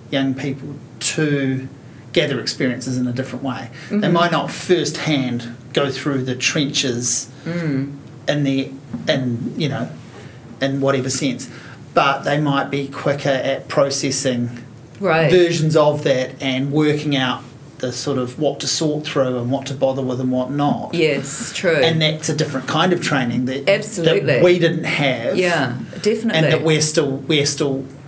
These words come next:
Speaker 1: gauging as well.
Speaker 2: Definitely. Yeah, I think you're absolutely right. There's a quicker
Speaker 1: I'm glad
Speaker 2: pro-
Speaker 1: that made sense to you.
Speaker 2: It did
Speaker 1: I
Speaker 2: ma-, it totally
Speaker 1: good.
Speaker 2: made
Speaker 1: Yeah.
Speaker 2: sense. And I, but I also wonder whether there's a cost that comes with that too, because there's so much that has to be processed and
Speaker 1: Mm.
Speaker 2: so many different kinds of pressures and far more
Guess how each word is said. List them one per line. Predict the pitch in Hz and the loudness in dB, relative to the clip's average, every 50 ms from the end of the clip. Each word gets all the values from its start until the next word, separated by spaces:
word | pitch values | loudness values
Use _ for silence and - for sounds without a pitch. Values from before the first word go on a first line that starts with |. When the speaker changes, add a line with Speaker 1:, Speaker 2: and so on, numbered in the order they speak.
| - - - - | -18 -16 -4 0
Speaker 1:
gauging | - 139 143 143 139 147 143 143 | 2 4 4 2 2 0 0 0
as | 127 117 - | -2 0 0
well. | 151 156 147 - - - - - - | 2 2 2 2 0 -2 -4 -4 -2
Speaker 2:
Definitely. | - 170 233 233 - 233 170 - - 127 110 104 110 120 143 147 | 0 0 0 0 -2 -2 -4 -2 -2 -2 0 0 -2 -4 -4 -4
Yeah, | 165 202 226 214 214 202 160 | -2 0 2 2 2 2 2
I | 170 | 0
think | 202 214 226 226 226 | 0 0 -2 0 0
you're | 254 226 | 0 0
absolutely | 208 - - 185 180 - 143 135 | 0 0 0 0 0 -2 -2 -2
right. | 139 151 175 185 139 - - - | -2 0 0 2 0 0 -2 -2
There's | - - 160 160 170 | -2 -2 0 2 2
a | 165 | 0
quicker | 165 - - 190 190 - 233 | 0 -2 -2 -2 -2 0 0
Speaker 1:
I'm | 220 202 156 139 | 0 0 0 0
glad | 143 160 160 | 2 2 2
Speaker 2:
pro- | 147 135 | 4 2
Speaker 1:
that | 131 123 131 | 0 0 0
made | 131 127 120 | -2 -2 -2
sense | - 151 147 120 - - | -2 -2 -2 -2 -4 -4
to | 127 123 | 0 2
you. | 117 | 2
Speaker 2:
It | 123 - | 2 2
did | - 120 131 - | 2 2 2 0
Speaker 1:
I | - - | 0 2
Speaker 2:
ma-, | 196 | 2
it | 202 196 - | 0 2 0
totally | - - - 175 - 302 294 240 | -2 0 2 2 2 2 2 2
Speaker 1:
good. | 214 | 2
Speaker 2:
made | 190 170 156 | 2 2 2
Speaker 1:
Yeah. | 135 | 2
Speaker 2:
sense. | 120 - 165 147 147 143 - | 2 2 0 0 0 0 0
And | 185 196 | 2 2
I, | 190 190 190 185 185 185 185 - - - - - - | 2 2 2 0 -2 -4 -6 -10 -12 -14 -8 -2 2
but | 262 269 | 2 4
I | 294 | 4
also | 311 311 302 - 294 247 214 | 2 2 2 2 2 2 2
wonder | 190 202 196 208 196 202 190 | 2 2 2 2 0 0 2
whether | 185 196 196 180 202 | 2 2 2 0 0
there's | 180 190 185 180 180 | 0 0 0 2 2
a | 170 165 | 0 -2
cost | - - 196 202 - - - - - - - - - | -2 -2 -2 0 0 0 -2 -2 -6 -8 -12 -4 0
that | - 185 - | 0 0 0
comes | - 185 180 175 - 175 | 0 -2 -2 -2 0 0
with | 165 165 165 | -2 -2 0
that | 175 165 143 - 156 - | 0 0 0 0 -2 -4
too, | - - - 254 269 262 | -6 -4 -2 0 0 0
because | 202 170 165 - 185 170 170 - | 0 -2 0 0 0 0 0 0
there's | 185 165 160 165 | 0 0 0 0
so | 156 147 160 208 | 0 0 2 2
much | 254 254 175 - - | 2 0 0 -2 -4
that | - 147 147 | -4 -4 -4
has | - 160 160 | -4 -2 -2
to | - 160 | -2 -2
be | 151 147 143 | -2 -4 -4
processed | 143 - - - 156 147 143 143 - - 143 139 127 - - | -4 -6 -6 -4 -2 0 0 0 0 0 -2 -2 -2 -4 -4
and | 165 151 135 | -2 -2 0
Speaker 1:
Mm. | 135 | 0
Speaker 2:
so | 127 170 185 208 | 2 2 2 2
many | 220 226 202 180 | 0 0 0 -2
different | - 170 160 - 160 - - | -2 -2 -4 -4 -6 -8 -8
kinds | - - 165 160 156 156 151 | -6 -6 -4 -2 -2 -2 -2
of | 147 - - - | -2 -4 -6 -6
pressures | 175 170 170 - 175 156 156 165 | -6 -4 -2 -2 -2 0 0 0
and | 151 147 147 - | 0 -2 -2 -4
far | - - - - - 233 247 254 240 214 | -6 -6 -4 -2 -2 0 2 2 2 2
more | 185 175 170 165 160 151 139 135 139 | 2 2 2 2 2 2 0 0 -2